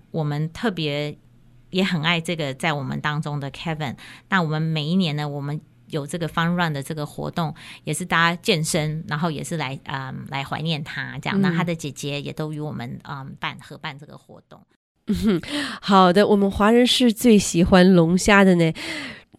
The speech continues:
Speaker 2: 听说啊，这个龙虾很大哦，有两个巴掌这么大呢。那如果在享受美味龙虾的同时，还能帮助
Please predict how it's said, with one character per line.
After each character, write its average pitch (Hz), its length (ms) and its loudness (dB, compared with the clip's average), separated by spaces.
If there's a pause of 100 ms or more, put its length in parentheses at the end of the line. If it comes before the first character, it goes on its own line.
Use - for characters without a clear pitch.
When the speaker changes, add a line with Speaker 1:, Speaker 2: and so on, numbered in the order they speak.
(140)
Speaker 2:
听 302 200 10
说 294 180 8
啊， 240 100 10
这 240 140 4
个 214 80 8
龙 180 320 6
虾 254 260 2
很 202 340 0
大 196 220 4
哦， 180 120 6
有 180 180 8
两 180 320 4
个 180 100 0
巴 262 400 4
掌 170 240 4
这 180 120 0
么 180 120 4
大 202 360 8
呢。 175 200 6 (580)
那 240 380 10
如 226 320 10
果 247 240 12 (600)
在 226 320 8
享 190 280 4
受 285 220 6
美 202 260 8
味 277 280 8
龙 202 340 8
虾 359 220 2
的 285 100 8
同 190 300 4
时， 196 240 0
还 180 240 2
能 202 180 6
帮 285 300 4
助 240 280 4